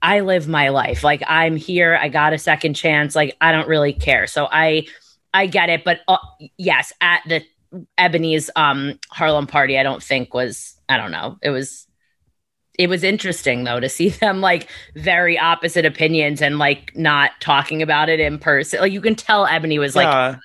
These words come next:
Speaker 1: happy, not happy.
Speaker 2: Well, and it was, it was interesting too, because our sort of first glimpse of Bershan on last week's episode was when we were hearing about how this was Ramona's new friend and everybody was kinda, like, questioning, you know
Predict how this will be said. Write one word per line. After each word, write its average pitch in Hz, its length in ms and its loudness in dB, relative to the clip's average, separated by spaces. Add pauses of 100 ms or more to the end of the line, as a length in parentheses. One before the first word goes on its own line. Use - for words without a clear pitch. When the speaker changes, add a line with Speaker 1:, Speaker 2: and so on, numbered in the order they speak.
(120)
Speaker 1:
happy, 113 400 -2 (140)
not 160 260 0
happy. - 440 -4
Speaker 2:
Well, 262 140 2
and 277 80 0
it 294 60 2
was, 269 320 -4
it 208 180 0
was 208 260 2
interesting 185 580 0
too, 247 260 2
because 175 480 0
our 175 140 2
sort 180 220 -2
of 160 100 -4
first - 500 -2 (480)
glimpse 180 480 0
of - 280 0
Bershan 139 600 2
on 131 200 -2
last 190 320 2
week's 160 200 -4
episode 143 640 0 (320)
was 147 600 0
when 151 260 2
we 143 100 2
were 139 100 2
hearing 131 340 2
about 127 300 2
how 131 160 2
this 127 240 0
was 120 200 -4
Ramona's 180 440 0
new 170 140 -2
friend 160 300 2
and 143 100 0
everybody 135 340 2
was 123 140 -2
kinda, 127 240 2
like, 117 400 2 (100)
questioning, 127 840 0 (360)
you 139 160 0
know 120 380 0